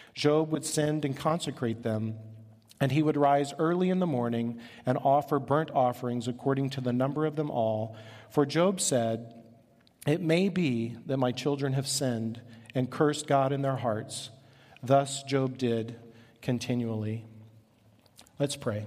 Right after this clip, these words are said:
Father, I give you thanks for your word and for the privilege of declaring your word this morning. I pray that you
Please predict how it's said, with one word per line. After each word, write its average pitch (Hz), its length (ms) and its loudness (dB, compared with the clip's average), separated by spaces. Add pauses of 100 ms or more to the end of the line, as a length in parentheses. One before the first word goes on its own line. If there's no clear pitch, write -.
(2000)
Father, 160 380 4
I 160 100 4
give 151 200 0
you 139 80 2
thanks 139 420 0
for 127 280 0
your 123 140 0
word 143 600 2 (240)
and 123 340 0
for 123 200 -2
the 117 80 -2
privilege 139 680 0
of 117 220 -4
declaring 127 560 0
your 120 140 -2
word 117 280 -4
this 117 220 -6
morning. 117 560 -4 (840)
I 135 100 0
pray 131 400 2
that 127 180 -4
you 135 480 0